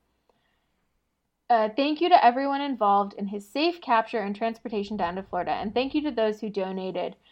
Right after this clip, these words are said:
Without your generosity, this adventure would have been a lot more difficult to have come to a happy ending." He's really cute. Not the police officer. Fuck the cops, but,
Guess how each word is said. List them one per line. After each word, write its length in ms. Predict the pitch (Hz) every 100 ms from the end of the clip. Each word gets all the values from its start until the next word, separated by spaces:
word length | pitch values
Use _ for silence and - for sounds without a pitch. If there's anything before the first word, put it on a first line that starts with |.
| _ _
Without 300 | 226 233 254
your 140 | 330
generosity, 720 | 320 294 285 233 196 208 208 202
this 240 | 214 226
adventure 500 | 240 208 202 208 202
would 100 | 196
have 120 | 196
been 100 | 202
a 80 | 190
lot 240 | 190 220
more 140 | 240 247
difficult 600 | 208 202 202 214 196 -
to 120 | -
have 140 | 196 196
come 200 | 220 220
to 160 | 208
a 40 | 190
happy 360 | 190 196 196
ending." 460 | 123 175 - 143 214 _ _ _ _ _
He's 180 | 330 330
really 240 | 339 359
cute. 680 | 359 - 269 262 240 208 208
Not 200 | 233 254
the 60 | 254
police 320 | 240 214 190
officer. 400 | 180 175 175 180
Fuck 180 | 196 220
the 60 | 226
cops, 380 | 214 180 - -
but, 240 | - -